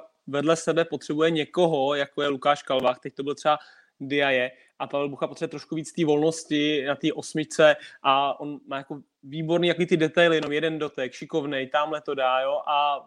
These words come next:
ta asistence krásná na Květa. Takže on jako se mi fakt líbil, ale určitě to není, jako že by hrál Kalvachu v post, jo, protože na té šestce on byl podle mě dost s-, svázaný a nedokázal by tu hru tolik ovlivnit. A ten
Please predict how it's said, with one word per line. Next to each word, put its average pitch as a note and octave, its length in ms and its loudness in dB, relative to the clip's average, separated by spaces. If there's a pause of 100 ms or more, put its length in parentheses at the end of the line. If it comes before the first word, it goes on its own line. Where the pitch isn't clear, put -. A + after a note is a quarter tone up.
(120)
ta C#3 140 -2
asistence D3 580 -10
krásná C3+ 380 -4
na C3 100 -4
Květa. B2+ 320 -4 (340)
Takže D3+ 380 2 (220)
on D#3+ 300 0 (240)
jako C#3+ 360 -6 (380)
se D#3+ 120 -4
mi D#3 80 -2
fakt F3 280 2
líbil, D#3+ 340 6
ale D#3 240 6 (180)
určitě D#3 260 -8
to E3 100 -8
není, D#3 340 -6 (420)
jako D3 180 -6
že D3+ 100 2
by D#3 100 6
hrál D#3 220 8
Kalvachu D3+ 640 0
v - 200 -20 (180)
post, C#3+ 440 -6
jo, B2+ 180 -4
protože C3+ 320 -12
na C3+ 80 -6
té C#3+ 120 -10
šestce - 320 -6
on C#3 280 -2
byl C#3+ 200 0
podle C#3 180 -4
mě D3 80 0
dost C#3 300 -4
s-, D#3 180 0 (220)
svázaný C3 840 4 (420)
a D#3 60 -4
nedokázal C#3 480 0
by C3+ 80 -8
tu D3 120 -4
hru C#3+ 140 -2
tolik C#3+ 300 -2
ovlivnit. C3+ 520 -6 (260)
A C#3+ 140 6
ten D#3 380 2